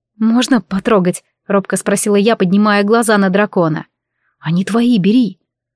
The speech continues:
«Но ты же говорила, что это очень редкие камни, что их осталось совсем немного. Я... я не могу». «Да, она не может», — снова заговорил Игорь, уже положив руку на плечо дракона, явно собираясь показать ему свою силу.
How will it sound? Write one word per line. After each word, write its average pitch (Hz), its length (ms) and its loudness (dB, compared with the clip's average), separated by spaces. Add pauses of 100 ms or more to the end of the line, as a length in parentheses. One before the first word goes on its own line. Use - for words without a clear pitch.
(460)
«Но 240 180 2
ты 233 140 0
же 220 100 2
говорила, 220 400 2
что - 180 -4
это 214 160 0
очень 220 280 0
редкие 226 420 -2
камни, 180 340 0
что - 180 -4
их 202 140 -2
осталось 226 420 -2
совсем 226 440 0
немного. 226 540 0 (440)
Я... 208 400 -2 (200)
я 226 240 2
не 247 100 4
могу». 240 480 2 (720)
«Да, 208 420 2
она 220 160 2
не 294 100 4
может», — 202 460 0 (300)
снова 185 320 0
заговорил 180 440 0
Игорь, 220 300 2 (220)
уже 214 240 2
положив 214 480 0
руку 233 260 0
на 220 140 2
плечо 220 320 0
дракона, 226 440 2
явно 196 300 0
собираясь 202 440 0
показать 185 600 -2
ему 254 200 0
свою 202 320 -2
силу. 151 540 -4